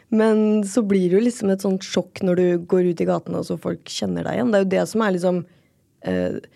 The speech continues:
det vanskelige med det, kanskje, fra starten av. Nå går det veldig fint, for nå har jeg holdt på en stund, <laughs> liksom, men, eh, ja, men det var også litt rart, og, for det var jo folk på skolen som satt på videoene mine i klasserommet,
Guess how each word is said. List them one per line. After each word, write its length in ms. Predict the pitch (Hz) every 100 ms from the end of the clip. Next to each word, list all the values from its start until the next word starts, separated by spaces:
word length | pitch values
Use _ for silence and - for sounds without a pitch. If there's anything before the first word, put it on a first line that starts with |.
| _ _ -
det 120 | 190
vanskelige 640 | 208 180 156 - 170 160
med 160 | 160 156
det, 100 | 165
kanskje, 420 | 175 175 - - - _ _ _
fra 280 | - 202 196
starten 560 | 190 - 170 - -
av. 160 | 214 254 - _ -
Nå 180 | 220 214
går 200 | 175 170
det 120 | 165
veldig 260 | 180 170
fint, 240 | 170 214 190
for 120 | 202
nå 80 | 196
har 80 | 185 -
jeg 260 | - 185 -
holdt 200 | 165 -
på 120 | 170
en 60 | 175
stund, 240 | 240 240 247
<laughs> 60 |
liksom, 320 | 247 247 220
men, 300 | 220 202 196
eh, 220 | 190 190 190 - - - - _ _ _ _ _ -
ja, 320 | 294 370 339
men 180 | 330 320
det 140 | 311
var 140 | 330
også 140 | 330 320
litt 180 | 311 -
rart, 340 | 196 185 185 220
og, 480 | 214 208 208 202 196 _ _ _ _ _ -
for 60 | 240
det 60 |
var 100 | 208
jo 60 | 233
folk 200 | 247 190
på 100 | 214
skolen 280 | 196 214 185
som 140 | 180
satt 300 | 180 208 -
på 100 | -
videoene 340 | 175 170 170 170
mine 300 | - - 85
i 40 |
klasserommet, 680 | - 82 - 87 85 87